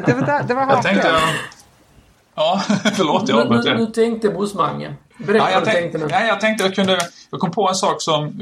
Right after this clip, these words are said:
Speaker 2: fick mig att bli ganska skeptisk. Eller,
Speaker 3: Mm.
Speaker 2: man säger skeptisk, men jag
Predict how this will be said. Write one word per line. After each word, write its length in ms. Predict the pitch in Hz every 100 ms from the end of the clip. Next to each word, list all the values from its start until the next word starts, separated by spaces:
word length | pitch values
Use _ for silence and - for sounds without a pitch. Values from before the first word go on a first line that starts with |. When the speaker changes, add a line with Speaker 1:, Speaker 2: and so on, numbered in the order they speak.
| 123
Speaker 2:
fick 240 | 151 -
mig 360 | 156 131 120 117
att 200 | 120 120
bli 200 | 131 120
ganska 260 | 123 123 113
skeptisk. 460 | - 120 - - - _ -
Eller, 300 | 143 135 131
Speaker 3:
Mm. 540 | 127 131 135 156 135
Speaker 2:
man 100 | 143
säger 160 | - 131
skeptisk, 380 | - - 131 -
men 60 |
jag 60 | 139